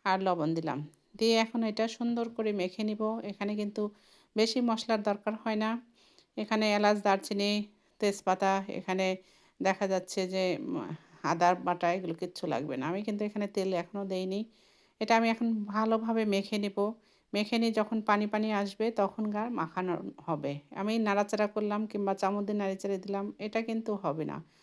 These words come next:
মাখানো মাছ মানে সুন্দর করে মাখিয়ে নিতে হবে, তবেই কিন্তু এটা খেতে মজা হবে। যেরকম সবজি রান্না করতে লাগলে সবজি মশলাটা কষাতে হয়, এরকম এটা হাতে মাখার মাছটা ও মাখাতে হলে সুন্দর করে মেখে নিয়ে তারপরে রান্না করতে হয়।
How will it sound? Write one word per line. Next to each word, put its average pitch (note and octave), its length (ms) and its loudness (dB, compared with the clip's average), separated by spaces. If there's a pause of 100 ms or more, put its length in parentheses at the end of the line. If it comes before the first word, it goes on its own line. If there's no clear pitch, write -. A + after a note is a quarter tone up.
(280)
মাখানো A#3+ 380 4
মাছ G#3+ 340 0
মানে A3 340 0
সুন্দর B3 480 0
করে A3+ 180 0
মাখিয়ে F#3 380 0
নিতে E3 200 -4
হবে, D#3 320 -4
তবেই G#3 420 -2
কিন্তু A3+ 340 -4
এটা F#3 320 -4
খেতে F#3 360 -6
মজা E3 360 -4
হবে। - 200 -6 (720)
যেরকম A#3 300 4
সবজি A#3 600 4
রান্না G#3+ 300 4
করতে A3+ 280 0
লাগলে A3 320 2
সবজি G#3 520 -2
মশলাটা G#3 600 -2
কষাতে G3+ 340 -4
হয়, G3+ 220 -2 (560)
এরকম A3 460 4 (100)
এটা F#3+ 240 2
হাতে G3 260 0
মাখার G#3 360 0
মাছটা G3 520 -2 (400)
ও - 40 -2 (240)
মাখাতে G3 560 -2
হলে A3+ 280 -2
সুন্দর A3+ 360 -2
করে G#3+ 160 -2
মেখে F#3+ 280 -4
নিয়ে A3+ 160 -4
তারপরে - 380 -6
রান্না - 260 -6
করতে - 300 -16
হয়। D#3 200 -10